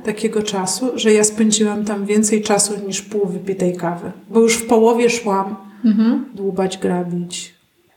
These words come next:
Speaker 2: No, ale no, Natalia
Speaker 1: dziecko
Speaker 2: mówi
Speaker 1: bujać na
Speaker 2: mniej,
Speaker 1: huśtawce.
Speaker 2: nie? Mniej, mniej, bierzemy mniej. To też jest trudne, jak się okazuje, bo my to też nie wiemy, że brać mniej. A w różnych obszarach, nie chodzi mi tylko zawodowo, tak? E, no, ale czy umiemy to zrobić, tak?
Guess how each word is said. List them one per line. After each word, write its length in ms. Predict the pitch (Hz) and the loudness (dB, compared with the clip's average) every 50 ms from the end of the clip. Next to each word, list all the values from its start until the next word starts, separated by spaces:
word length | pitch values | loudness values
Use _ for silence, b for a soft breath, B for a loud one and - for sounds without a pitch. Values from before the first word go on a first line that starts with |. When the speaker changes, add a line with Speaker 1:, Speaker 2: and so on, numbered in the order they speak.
| _ _ | _ _
Speaker 2:
No, 220 | - 220 226 214 220 | 2 2 4 4 4
ale 200 | 214 208 202 202 | 4 4 2 0
no, 160 | 202 202 208 | 0 -2 -2
Natalia 300 | 214 214 - 214 220 220 | 0 2 2 4 4 4
Speaker 1:
dziecko 200 | 220 214 214 214 | 4 4 4 4
Speaker 2:
mówi 160 | 220 220 202 | 4 4 4
Speaker 1:
bujać 320 | 196 196 196 190 190 - - | 4 4 2 2 0 -4 -4
na 80 | 214 | -2
Speaker 2:
mniej, 220 | 208 208 214 208 202 190 | 0 0 2 2 2 2
Speaker 1:
huśtawce. 300 | 202 202 185 185 - 220 | 0 0 -2 -4 -4 -4
Speaker 2:
nie? 180 | 196 196 208 220 | -2 -2 -2 -2
Mniej, 420 | 220 220 202 196 196 196 202 196 | -2 -2 -2 -2 -2 -2 -2 -2
mniej, 240 | 196 196 196 196 190 | -2 -2 -2 -2 -2
bierzemy 340 | 196 202 202 208 208 202 202 | -4 -6 -6 -4 -4 -4 -2
mniej. 420 | 196 190 190 - - 226 - - - _ B B B B B B B B B B | -2 -2 -4 -4 -6 -8 -10 -14 -20 _ B B B B B B B B B B
To 80 | - 285 | -2 0
też 140 | - - 494 494 494 | 2 2 2 2 2
jest 140 | - - - | 0 0 0
trudne, 280 | 262 247 247 202 208 | 0 0 2 2 2
jak 100 | 214 208 | 2 2
się 100 | - 214 | 0 0
okazuje, 500 | 202 202 - 208 196 196 196 185 180 185 | 0 0 0 -2 0 0 0 0 0 -2
bo 100 | 202 196 | -2 -2
my 80 | 202 196 | -4 -2
to 160 | - 208 202 | -2 -4 -4
też 240 | 202 - - 202 - | -6 -6 -8 -2 0
nie 100 | 240 247 | 0 2
wiemy, 220 | 349 381 359 285 220 | 2 2 4 4 4
że 100 | 214 196 | 4 2
brać 300 | 196 196 190 196 - - | 4 2 2 2 2 2
mniej. 420 | 202 190 185 180 180 185 185 - - | 0 2 2 0 -2 -2 -4 -6 -6
A 60 | 220 | -4
w 60 | 226 294 | 0 2
różnych 300 | 381 415 381 311 - - | 4 4 4 2 2 0
obszarach, 320 | - - - 202 202 202 | -2 -2 -2 -2 0 2
nie 60 | 233 | 2
chodzi 140 | 247 240 254 | 4 4 4
mi 60 | 262 262 | 4 4
tylko 140 | 262 277 | 2 0
zawodowo, 540 | 262 277 269 285 320 339 466 403 262 220 190 | 0 2 2 2 2 4 4 4 4 2 0
tak? 380 | 190 - 202 208 226 - - B B B B B B B B B B B B B B _ - | -2 -2 -2 -2 -2 -4 -6 B B B B B B B B B B B B B B _ -4
E, 200 | 233 226 226 220 | 0 2 4 4
no, 120 | 220 233 | 6 6
ale 100 | 233 240 | 4 2
czy 120 | 240 262 | 2 2
umiemy 220 | 247 233 233 233 233 | 2 4 4 4 4
to 140 | 240 254 254 | 2 2 2
zrobić, 420 | 330 359 285 202 190 214 - - | 4 4 4 4 2 0 -4 -6
tak? 160 | - 240 - | -6 -8 -8